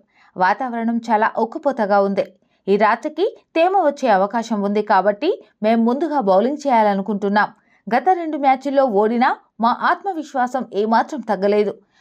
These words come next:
మేం చాలా చిన్న తేడాతో ఓటమి పాలయ్యాం. జట్టులో ప్రతి ఒక్కరూ ఆత్మవిశ్వాసంతో ఉన్నారు. అయితే మా జట్టులో కొన్ని అనివార్య మార్పులు చేయాల్సి వచ్చింది.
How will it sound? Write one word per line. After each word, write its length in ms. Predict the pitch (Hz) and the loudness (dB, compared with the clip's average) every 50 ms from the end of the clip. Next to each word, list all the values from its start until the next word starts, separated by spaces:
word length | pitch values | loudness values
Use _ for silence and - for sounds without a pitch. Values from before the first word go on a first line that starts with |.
| _ _ - | _ _ -4
మేం 160 | 190 202 226 | 0 0 0
చాలా 320 | 226 226 247 233 208 214 226 | 0 0 0 0 0 0 0
చిన్న 300 | 220 - 254 233 240 294 | -2 -2 -2 -2 -2 -2
తేడాతో 580 | 294 294 262 240 240 226 226 233 233 233 - - | 0 -2 0 2 2 0 2 2 0 0 0 -2
ఓటమి 300 | 202 202 254 247 240 233 | -2 -2 0 -2 -2 0
పాలయ్యాం. 500 | 233 214 196 196 202 202 196 202 190 220 - _ _ _ _ _ - | 0 2 2 2 2 2 2 0 -2 -4 -8 _ _ _ _ _ -8
జట్టులో 520 | 196 180 214 208 214 247 240 247 285 370 - - _ _ _ - | -4 -2 -2 -2 -2 -2 -2 0 0 0 -2 -6 _ _ _ -2
ప్రతి 220 | 247 240 254 302 | -2 -2 -2 -2
ఒక్కరూ 460 | 247 269 285 285 320 320 320 285 - - | 0 0 0 0 -2 -4 -4 -4 -2 -2
ఆత్మవిశ్వాసంతో 960 | 220 247 247 - 349 339 311 269 - - 277 262 262 262 254 226 220 220 202 196 | -2 -2 -2 -2 -4 -4 -4 -6 -6 -4 -4 -4 -2 -4 -4 -4 -2 -2 -2 0
ఉన్నారు. 340 | 190 196 196 196 196 196 - _ _ _ _ _ _ _ _ - | 0 2 2 2 0 0 -4 _ _ _ _ _ _ _ _ -2
అయితే 420 | 185 226 240 294 359 440 539 - _ _ - | 0 0 0 0 0 -2 -2 -4 _ _ -2
మా 120 | 240 254 269 | 0 0 2
జట్టులో 420 | 247 294 302 294 381 370 349 349 | 2 0 -2 0 0 0 2 2
కొన్ని 340 | 349 339 294 277 285 262 - - | 2 0 0 0 -2 -4 -2 -2
అనివార్య 440 | 247 247 302 311 311 294 269 269 | -2 -2 -2 -4 -6 -6 -4 -2
మార్పులు 360 | 240 226 - 247 247 - 285 262 | 0 0 0 0 0 -4 -6 -8
చేయాల్సి 480 | 262 - 220 190 196 220 240 - 226 | -8 -4 -2 0 0 0 -2 -4 -6
వచ్చింది. 520 | 208 190 190 - - 208 196 190 - - | -6 -6 -6 -6 -6 -6 -6 -6 -8 -12